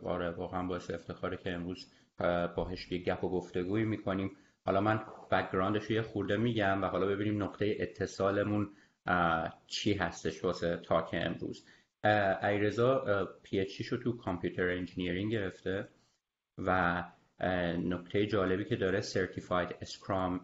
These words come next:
پروفشنال هستش و تو شرکت‌های مختلفی بزرگی کار کرده که حالا شرکت‌های، اه، ویزا برای مثال، چیس بانک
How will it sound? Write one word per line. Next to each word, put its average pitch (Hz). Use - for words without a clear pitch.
پروفشنال 90
هستش -
و 92
تو 131
شرکت‌های 110
مختلفی 104
بزرگی 104
کار 98
کرده 95
که 90
حالا 87
شرکت‌های، 90
اه، 82
ویزا 92
برای 90
مثال، 87
چیس -
بانک 92